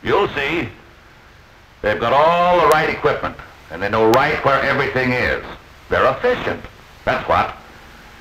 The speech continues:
And you won't find any grease on your car where it oughtn't to be either. No, sir, you go a long, long ways to find a better station than Danny Kenyon's made out of that one.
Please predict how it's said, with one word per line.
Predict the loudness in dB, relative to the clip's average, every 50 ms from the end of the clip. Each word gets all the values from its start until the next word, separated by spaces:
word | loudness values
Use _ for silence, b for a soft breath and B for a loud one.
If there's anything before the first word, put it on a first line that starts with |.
| B B -8
And | -6 -2
you | 0 2
won't | 2 4 2 2 2 0
find | 0 0 0 0 0
any | 0 -2 -2 -2 -2
grease | 0 0 0 0 0 -2 0
on | 0 0 0
your | 0 -2 -2
car | 0 0 2 2 4 4 4
where | 4 4
it | 4 4
oughtn't | 2 2 2 0
to | -2 -2
be | -2 -2 -2 -2 -2 -2
either. | -2 -2 -4 -6 -8 -12 -18 -20 -20 -20 -20 -20 -20 -20 -20 -20 -20 -20 -20 -18 -10
No, | -6 -2 0 2 2 2 2 0 -2
sir, | -2 0 2 2 2 2 0 0 -2
you | -2 0 0 0 0 0
go | 2 2 4
a | 4 4 4 4
long, | 4 6 6 6 6 6 6 6 4 4 2 2 2 4
long | 6 6 6 6 4 4 2 0
ways | 0 0 0 -2
to | -4 -2
find | 0 2 2 2 2
a | 0
better | 0 0 0 0 -2 -2
station | -2 -4 -4 -4 -2 -4
than | -2 -2
Danny | -2 -2 -2 -2 -4 -4
Kenyon's | -4 -4 -2 -2 -2 -2 -2
made | -2 -2 0 0
out | 0 2 2
of | 2 2
that | 2 0 0 0
one. | -2 -2 -2